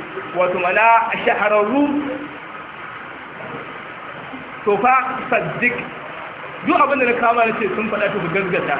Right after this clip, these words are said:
Wala tadnah ila al-inkari, kada ka karkata zuwa ga inkari, ka ce za ka musu inkari. Dan sun ce sun ga abin nan, wato sun shaida abin da suka gani, mu na suka gani. An ga, an ga mai mu na suka gani a,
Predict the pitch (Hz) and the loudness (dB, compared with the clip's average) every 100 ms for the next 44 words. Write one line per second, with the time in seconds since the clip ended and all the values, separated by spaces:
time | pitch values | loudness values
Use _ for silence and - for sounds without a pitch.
0 | - - - - - 165 220 285 311 311 | -4 -8 -10 -12 -8 0 4 6 4 4
1 | 262 240 277 277 277 269 240 - 175 175 | 2 4 2 2 -2 0 0 0 -4 0
2 | 202 196 339 330 262 - 226 233 208 - | 0 2 2 2 2 0 -2 0 0 0
3 | - 175 220 226 175 - - 190 185 180 | -6 -2 4 4 2 -2 0 0 0 -2
4 | 180 175 165 165 156 139 - 156 - - | -2 0 -2 -4 -6 -6 -4 -2 -2 -8
5 | - - - - - - 233 262 254 269 | -10 -12 -14 -14 -10 0 2 2 0 0
6 | - 254 - 226 226 233 240 233 196 202 | 4 4 4 -2 2 4 4 4 2 2
7 | 220 208 190 - - - - 185 185 190 | 2 2 0 -6 -8 -8 -4 0 2 2
8 | 185 185 - - - - 202 208 196 170 | 0 -2 -6 -8 -10 -10 -10 -8 -8 -8
9 | 170 - 269 269 294 226 202 175 165 - | -8 0 0 4 4 4 4 4 2 -2
10 | - - - - - - - - - - | -10 -12 -14 -14 -14 -14 -14 -8 -2 2
11 | 254 247 208 226 226 233 240 226 214 170 | 2 4 4 4 2 2 2 0 -2 0
12 | 160 151 151 - - - - - 196 196 | -2 -2 -6 -10 -12 -14 -12 -6 -4 -2
13 | - 226 226 214 226 277 262 247 220 214 | -2 0 2 2 4 2 2 2 4 4
14 | 220 | 2